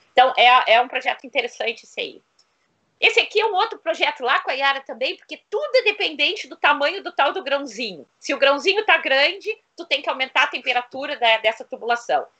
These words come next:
Se o grãozinho tá pequeno, tu tem que diminuir a temperatura. Como que eles veem se o grãozinho tá alto ou pequeno? Eles têm um cara com uma pá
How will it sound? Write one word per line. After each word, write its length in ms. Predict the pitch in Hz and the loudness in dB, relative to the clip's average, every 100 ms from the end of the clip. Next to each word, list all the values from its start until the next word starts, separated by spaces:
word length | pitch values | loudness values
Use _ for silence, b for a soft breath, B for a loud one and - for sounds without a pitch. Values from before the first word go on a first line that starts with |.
| _ | _
Se 140 | - | -4
o 20 | |
grãozinho 380 | 277 285 285 370 | 2 2 2 0
tá 120 | - | 0
pequeno, 340 | 294 330 294 294 | 0 0 -2 -2
tu 80 | - | -4
tem 180 | - | -8
que 80 | 277 | -8
diminuir 400 | 247 262 247 240 | -14 -14 -8 -2
a 40 | 233 | -2
temperatura. 560 | 233 226 233 - - - _ _ | -2 -2 -4 -6 -8 -10 _ _
Como 260 | 349 427 480 | 6 6 6
que 80 | - | 4
eles 200 | 349 269 | 2 2
veem 180 | 330 | 2
se 100 | 349 | 2
o 40 | 302 | 0
grãozinho 360 | 277 269 277 | 0 0 -2
tá 120 | 285 226 | 2 4
alto 160 | 233 | 4
ou 60 | 220 | -2
pequeno? 440 | - 269 311 440 - _ _ | 0 2 4 2 -8 _ _
Eles 180 | 233 240 | -10 -8
têm 140 | 302 | -10
um 80 | 320 | -10
cara 280 | - 220 214 | 0 2 2
com 140 | - | -4
uma 160 | 277 349 | -4 -4
pá 420 | - 220 233 381 | 0 0 0 -2